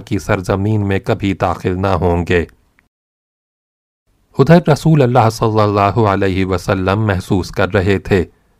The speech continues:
کہ ان کی واپسی میں دیر ہو رہی ہے۔ پھر جب تفصیلات کا علم ہوا تو فرمایا،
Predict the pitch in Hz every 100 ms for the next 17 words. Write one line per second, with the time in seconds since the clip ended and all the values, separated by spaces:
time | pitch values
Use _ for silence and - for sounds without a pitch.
0 | _ _ _ - 127 135 139 139 143 120
1 | 117 110 - 117 101 98 92 101 90 90
2 | 95 90 95 90 92 80 _ _ _ _
3 | _ _ _ _ - 110 95 107 - 107
4 | 92 - 101 98 95 92 - 95 95 98
5 | 85 104 107 82 - _ _ _ - 139
6 | - 131 117 117 123 117